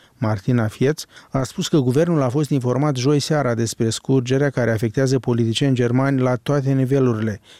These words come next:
inclusiv la nivel european, național și local. Centrul de apărare cibernetică al Germaniei s-a întrunit de urgență. Un purtător de cuvânt al Ministerului de Interne a spus că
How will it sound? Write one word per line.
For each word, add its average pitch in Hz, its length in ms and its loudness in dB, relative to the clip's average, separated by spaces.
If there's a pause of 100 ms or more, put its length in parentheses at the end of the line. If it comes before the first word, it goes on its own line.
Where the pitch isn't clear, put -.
inclusiv 127 440 0
la 131 100 2
nivel 120 300 0
european, 117 500 0
național 123 480 0
și - 120 -8
local. 143 460 0 (300)
Centrul 143 440 0
de 131 80 0
apărare 131 460 0
cibernetică 123 640 0
al 113 100 0
Germaniei 123 560 0
s-a 135 200 -2
întrunit 120 440 0
de 113 160 -2
urgență. 120 640 0 (280)
Un 139 180 2
purtător 123 460 0
de 123 80 0
cuvânt 123 320 0
al 120 120 0
Ministerului 120 520 0
de 117 120 -2
Interne 131 480 0
a 117 100 0
spus - 280 -6
că 147 300 2